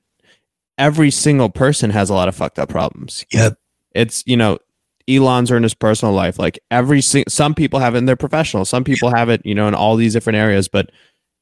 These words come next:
Speaker 1: everyone has their demons.
Speaker 2: Yep.
Speaker 1: But they guide you, to your point. You know, narcissism can be a tool. Ego
Speaker 2: Look.
Speaker 1: can be a tool. You know, I, I, I wouldn't feel, uh,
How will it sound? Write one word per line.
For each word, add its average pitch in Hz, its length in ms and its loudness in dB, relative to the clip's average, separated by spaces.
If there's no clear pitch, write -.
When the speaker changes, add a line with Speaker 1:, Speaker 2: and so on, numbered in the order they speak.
Speaker 1:
everyone 135 520 2
has 117 340 2
their 110 160 0
demons. 92 600 -6
Speaker 2:
Yep. 107 240 2
Speaker 1:
But 139 120 0
they 170 100 2
guide 151 400 2
you, 98 140 2
to 123 140 -4
your 117 140 4
point. 143 360 0
You 107 80 2
know, 113 180 2
narcissism 135 680 2
can 131 160 2
be 131 140 2
a 127 60 4
tool. 156 480 0
Ego 131 200 6
Speaker 2:
Look. 131 160 0
Speaker 1:
can 131 100 -4
be 123 140 4
a 123 60 2
tool. 147 520 2
You 110 80 -4
know, 110 120 2
I, 123 200 2
I, 120 240 2
I 113 120 2
wouldn't 127 360 2
feel, 135 500 2
uh, 120 240 2